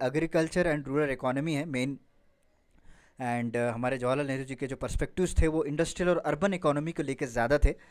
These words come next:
especially वो हैवी इंडस्ट्रीज को ज़्यादा फोकस कर रहे थे दोस्तों। ओके, an economic model, trusteeship, responsible the individual voluntary involvement in redistribution of wealth, हमारे गांधी जी का कहना था। And state led redistribution of wealth का, ये हमारे जवाहरलाल नेहरू जी का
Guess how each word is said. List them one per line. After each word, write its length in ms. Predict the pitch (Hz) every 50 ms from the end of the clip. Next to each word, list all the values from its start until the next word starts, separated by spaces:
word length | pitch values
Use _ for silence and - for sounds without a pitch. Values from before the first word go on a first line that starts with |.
| - - - - - -
especially 400 | 139 - - 170 - 190 190 196
वो 120 | 202 196
हैवी 300 | 180 139 147 147 165 233
इंडस्ट्रीज 400 | 233 208 185 190 180 - 202 185
को 120 | - - 175
ज़्यादा 240 | 143 135 131 143 143
फोकस 320 | - 147 123 - 127 -
कर 140 | - - 110
रहे 120 | 104 104
थे 120 | - - 120
दोस्तों। 280 | - 110 - - - -
ओके, 360 | _ _ _ _ - - 165 - - - - _ _ - - _ _ _ - 131
an 120 | 135 147 143
economic 380 | - 151 160 175 185 190 190
model, 220 | 175 156 156 175 185 190 - - - 190
trusteeship, 420 | 202 202 - - 202 - - 196 - - _ - - _ - _ _ -
responsible 520 | 127 131 - - 160 147 143 - 165 165 160 160
the 60 | 151 - 147
individual 380 | 151 156 165 165 147 175 165 156
voluntary 440 | 135 127 135 151 156 - 165 156 147
involvement 400 | 139 139 139 139 143 147 147 -
in 180 | 143 143 123
redistribution 580 | - 175 196 170 165 - - 165 143 135 - 156
of 160 | 143 139 -
wealth, 280 | 123 123 139 - - - -
हमारे 220 | 120 120 117 117 110
गांधी 240 | 113 110 113 120
जी 120 | 117 120 131
का 120 | - 139
कहना 300 | 120 - 117 110 117 131
था। 220 | 127 - 170 185 - _ _ - - - - - _ - 135
And 200 | 135 135 135 135
state 480 | 135 - - - - 185 190 202 190
led 260 | 185 175 180 175 165
redistribution 680 | 151 113 123 143 156 147 139 - - 156 143 143 - 160
of 140 | 147 147 143
wealth 200 | 120 127 123 -
का, 80 | 180 - - -
ये 80 | 170
हमारे 320 | 170 151 131 127 123 156 - _ - -
जवाहरलाल 400 | 123 131 127 123 127 131 127 120
नेहरू 260 | 113 110 107 107 107
जी 100 | 101 113
का 140 | - 180